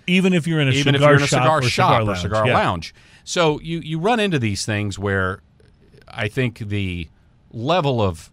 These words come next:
Speaker 2: pressure and attack has really given
Speaker 1: Mm-hmm.
Speaker 2: us, you know, a lot more of a platform to motivate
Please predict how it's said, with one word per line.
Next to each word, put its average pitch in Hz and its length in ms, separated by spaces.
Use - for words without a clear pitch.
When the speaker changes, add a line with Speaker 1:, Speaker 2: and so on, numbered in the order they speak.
Speaker 2:
pressure 107 360
and 92 80
attack 87 420
has 87 180
really 98 220
given 92 280
Speaker 1:
Mm-hmm. 90 100
Speaker 2:
us, - 260
you 107 140
know, 92 160
a 98 80
lot 117 300
more 107 320
of 95 240
a 85 100
platform 95 760
to 92 200
motivate 90 600